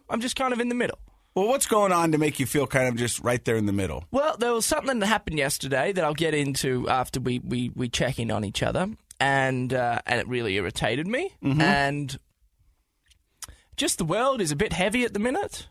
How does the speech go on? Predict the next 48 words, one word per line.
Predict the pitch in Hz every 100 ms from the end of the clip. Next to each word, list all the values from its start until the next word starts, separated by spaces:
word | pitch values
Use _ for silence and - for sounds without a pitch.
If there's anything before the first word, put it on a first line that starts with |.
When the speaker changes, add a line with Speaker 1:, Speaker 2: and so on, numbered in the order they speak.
| 254
Speaker 2:
Yeah. | 196 95 -
Speaker 1:
I | -
think | 233 -
people | 233 208 196 180
are, | 165 147
uh, | 135 127 120 135 _ - _ _ _ _ -
I |
think | 220 -
people | 226 175 147
are |
struggling. | - 156 165 185 269 392 - _ _ _ _ _ _ _ _ _ _ -
And | 196
I |
think | 269 180
they |
have | 151 208 165
been, | - -
to | -
be | -
fair. | - 98 - - 160 _ _ _ - _ _ _ _ _
And, | 165 185 185 190 185
uh, | 190 190
it's | 254
just | - 320 -
a | _ -
bit | - -
sad, | - - 180 320 - 139
you |
know? | - 151 285 359 _ _
I | -
want | 208 202
people | 208 165
to |
be | 135
happy. | 156 147 170 262 392 339
I |
want | 143 135
people | 143 113
to | 110
love | 113
each | 156 -
other. | 185 262 370 - - -
And | -
I | 131
want | 131
people | 143 135
to | 185
smile | - 320 392 -